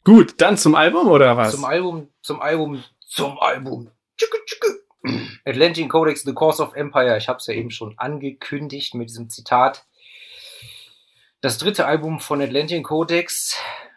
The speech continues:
Speaker 2: aus Deutschland, erschienen am dreizehnten September zwanzig neunzehn auf,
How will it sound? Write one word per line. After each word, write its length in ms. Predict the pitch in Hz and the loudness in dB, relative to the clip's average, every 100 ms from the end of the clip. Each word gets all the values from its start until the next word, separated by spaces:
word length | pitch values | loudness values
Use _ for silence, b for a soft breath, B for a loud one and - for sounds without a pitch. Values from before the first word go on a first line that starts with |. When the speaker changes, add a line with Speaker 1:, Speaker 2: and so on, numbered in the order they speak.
| B - | B -4
Speaker 2:
aus 280 | 135 147 | -4 -4
Deutschland, 880 | - 135 147 151 135 143 143 - - _ _ _ _ | 0 0 0 0 -2 -2 -8 -18 -20 _ _ _ _
erschienen 420 | 120 113 156 147 | -10 -8 -6 -6
am 120 | 120 | -6
dreizehnten 380 | 113 135 139 131 | -2 -2 -2 -8
September 540 | 123 - 135 131 127 | -8 -6 -4 -2 -2
zwanzig 400 | - - 127 135 | -2 -6 -4 -6
neunzehn 400 | 117 123 131 127 | -6 -6 -6 -8
auf, 260 | - 120 120 | -6 -8 -8